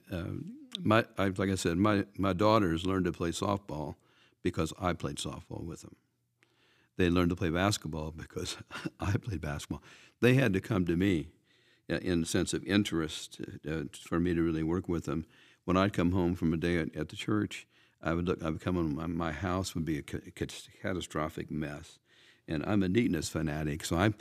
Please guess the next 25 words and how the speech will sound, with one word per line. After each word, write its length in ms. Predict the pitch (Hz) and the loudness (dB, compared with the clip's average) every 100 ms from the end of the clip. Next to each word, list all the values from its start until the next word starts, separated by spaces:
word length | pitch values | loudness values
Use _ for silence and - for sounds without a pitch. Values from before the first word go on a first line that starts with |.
| - | -10
first 260 | - 117 - | -2 0 2
thing 120 | 120 | 0
I'm 60 | 110 | 2
gonna 160 | 104 | 2
do 160 | 92 131 | 2 0
before 280 | - 95 98 | -2 -2 2
I 40 | |
even 140 | 107 | 2
say 180 | 104 101 | 2 0
hi, 220 | 90 110 | 0 -2
I'm 100 | 92 | -2
picking 320 | - 113 - 95 | 0 -2 0 -2
up 200 | 123 - | -4 -4
things. 380 | 80 76 - - - - - | -4 -2 -4 -8 -16 -20 -14
"But 300 | - - 110 | -14 -12 -6
Dad, 540 | 190 208 143 139 - | -2 0 0 0 0
we," 240 | - 139 - - 123 - - | 2 4 4 0 -4 -4 -14
<laughs> 360 | - - - | -20 -20 -4
and 280 | 98 95 87 | 0 2 2
I 80 | 95 | 2
didn't 240 | 110 110 | 4 6
understand. 640 | 117 117 - 92 98 - - - | 6 2 2 2 2 0 -6 -2
Did, 220 | 107 - | 0 0
I 120 | 90 | -2
never, 360 | 98 120 101 90 | 0 0 0 -4